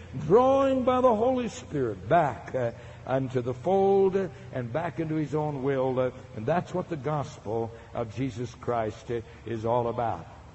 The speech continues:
The cross of Jesus, uh, is the cure, body, soul, and spirit. I want every head bowed in this tent tonight in reverence to God. I'm gonna pray for the sick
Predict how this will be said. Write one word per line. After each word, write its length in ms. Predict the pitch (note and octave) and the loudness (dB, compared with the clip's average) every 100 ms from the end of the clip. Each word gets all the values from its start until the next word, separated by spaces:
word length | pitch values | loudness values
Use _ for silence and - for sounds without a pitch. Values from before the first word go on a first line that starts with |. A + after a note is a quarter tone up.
| - | -10
The 80 | - | -8
cross 640 | - G#3 A#3 A#2+ B2+ - | -2 2 4 2 -4 -4
of 120 | C3 | -4
Jesus, 640 | A#2+ F3+ E3 G2+ A#2+ A2 C3+ | -2 -2 -2 -4 -6 -6 -6
uh, 100 | B2+ - - | -6 -8 -6
is 180 | D3 A#2+ | -4 -4
the 60 | B2+ | -8
cure, 580 | - G#3+ F3 G#2 A2+ A#2+ - - - A#2+ | -6 -2 -2 -2 -6 -8 -10 -18 -6 0
body, 480 | D3 D3 D3+ D3+ C#3 - - | 2 2 -2 -4 -10 -16 -18
soul, 640 | - C#3 C3+ C3+ C3 C3 - - - | -2 2 4 2 0 -2 -10 -14 -6
and 200 | A#2+ A#2 | -6 -6
spirit. 400 | - B2+ A#2 F#2+ | -6 -2 0 2
I 80 | C#3 | 0
want 180 | E3+ | 2
every 220 | F#3+ F#3 F3 | 2 0 -2
head 280 | G3 D#3+ | -2 -2
bowed 340 | D3 C#3+ A2 G#2+ | 0 2 0 -4
in 120 | G#2+ | -4
this 220 | B2+ - - | -6 -8 -10
tent 140 | D3+ D3 | -12 -8
tonight 400 | - C#3+ C#3+ C#3+ - - - | -6 -4 -4 -6 -10 -16 -4
in 240 | B2+ B2 | -4 0
reverence 400 | B2+ E3 D#3+ D#3 - | 0 0 0 -6 -6
to 100 | C#3+ | -4
God. 380 | A#2+ A#2+ G2 F2 | 0 2 0 -2
I'm 100 | A#2 | -2
gonna 120 | C#3 | -2
pray 240 | C3+ E3 F#3 | 0 2 2
for 100 | F#3 | 0
the 100 | F#3+ | -4
sick 320 | - F3 | -2 -4